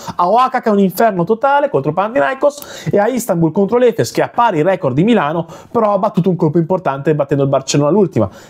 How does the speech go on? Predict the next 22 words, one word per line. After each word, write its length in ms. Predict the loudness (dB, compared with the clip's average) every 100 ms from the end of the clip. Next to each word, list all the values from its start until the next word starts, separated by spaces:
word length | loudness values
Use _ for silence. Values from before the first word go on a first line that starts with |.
| -2
Io 360 | 2 4 2 0
non 320 | 2 2 0
so, 560 | -2 0 2 0 -2 -16 _ _ _ _
magari 260 | -2 -2 0
ci 60 |
sono 120 | 0
i 40 | 0
fedelissimi 600 | 0 2 2 0 0 0
che 140 | 0
ci 100 | -2
credono, 340 | 0 0 0 -4 -10 -2
come 160 | 0
Milano 220 | 2 0
la 80 | 0
risolleva, 600 | -2 -2 2 2 2 0 -4 -14 -2
e 140 | 0
la 80 | 2
domanda 540 | 0 0 0 0 -2
adesso 440 | 0 0 0 -2 0
da 140 | 0
farsi 460 | 0 -2 -2 0 2
è, 220 | 2